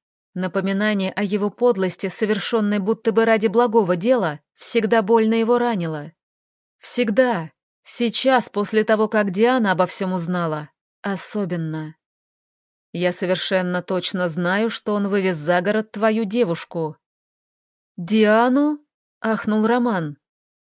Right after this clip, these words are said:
«Да, Диану Мосину. Так вот, он под благовидным предлогом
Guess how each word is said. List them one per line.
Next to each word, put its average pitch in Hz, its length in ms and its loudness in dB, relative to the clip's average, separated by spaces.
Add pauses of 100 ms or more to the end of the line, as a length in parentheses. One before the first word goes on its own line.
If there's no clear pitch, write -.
(420)
«Да, 165 480 -6 (440)
Диану 180 560 0
Мосину. 165 680 -4 (560)
Так 190 280 -6
вот, 180 500 -4 (200)
он 196 240 -2
под 185 200 -2
благовидным 202 680 0
предлогом 202 680 0